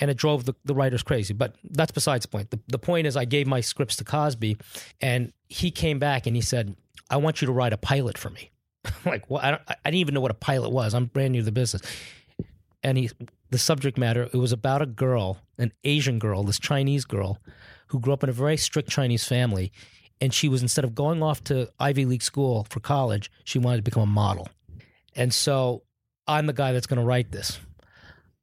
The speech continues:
So he ends up sending me on this research trip with this model, this Asian model. She was a very pretty Chinese model that Cosby had taken under her wing.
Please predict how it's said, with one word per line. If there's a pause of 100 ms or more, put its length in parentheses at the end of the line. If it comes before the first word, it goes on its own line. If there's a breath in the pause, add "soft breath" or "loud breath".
(320)
So
he
ends
up
sending
me
on
this
research
trip
with
this
model, (420)
this
Asian
model.
She
was
a
very
pretty
Chinese
model (400 soft breath)
that
Cosby
had
taken
under
her
wing.